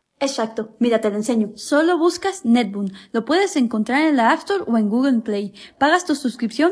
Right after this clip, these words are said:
y puedes jugar todos estos juegos, tanto de Xbox como de Play. Está genial. Para jugar, solo creas tu cuenta, escoges tu juego favorito y le das en Play Now. Y listo.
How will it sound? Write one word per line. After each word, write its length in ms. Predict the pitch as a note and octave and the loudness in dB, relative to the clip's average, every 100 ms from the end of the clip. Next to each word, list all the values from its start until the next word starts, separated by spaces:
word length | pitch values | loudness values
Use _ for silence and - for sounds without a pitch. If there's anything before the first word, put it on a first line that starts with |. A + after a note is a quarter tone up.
| F4+ | 0
y 80 | B3+ | 0
puedes 240 | C#4+ E4 | 2 2
jugar 400 | D4 D4+ E4 - | 2 2 0 -2
todos 380 | G4 A4 G#4+ - | 2 2 2 0
estos 340 | F4+ F4+ E4 | -2 0 -2
juegos, 380 | A3+ A#3 G3+ - | 0 0 -2 -2
tanto 280 | A#3+ A3+ A3+ | -2 0 0
de 120 | A3 | 0
Xbox 340 | G#3 F#4+ - - | 2 0 0 0
como 240 | B3+ A3+ | 2 2
de 120 | G#3 | 0
Play. 360 | G#3+ G#3+ G3 - | 0 0 0 -2
Está 240 | A#3 A#3 - | -4 -4 -4
genial. 280 | D4+ A#3 | -2 2
Para 160 | A#3 A#3+ | 2 2
jugar, 360 | A#3+ A#3 E4+ - | -2 -2 -2 -2
solo 340 | - C#4+ D#4 | -4 -2 -2
creas 280 | C#4 C#4+ C#4+ | -2 -2 -2
tu 120 | A#3 | -6
cuenta, 460 | A#3+ B3 A#3 G4 - | -2 -2 -2 -4 -6
escoges 400 | A#3+ - C4+ E4 | -8 -6 -4 -2
tu 140 | C4 | -2
juego 220 | B3+ C#4+ C#4+ | -4 -4 -2
favorito 580 | A#3+ G#3+ C4 C#4+ A4 - | -2 -2 -4 -4 -6 0
y 120 | C4 | 2
le 100 | A3+ | 2
das 180 | A#3+ C#4 | 0 2
en 120 | C4+ | 0
Play 220 | A#3 A#3+ | 0 -2
Now. 220 | G#3 F#3+ - - | -2 -2 -8 -2
Y 140 | B3 | 4
listo. 480 | C4 C4 - G#3 | 4 4 0 -10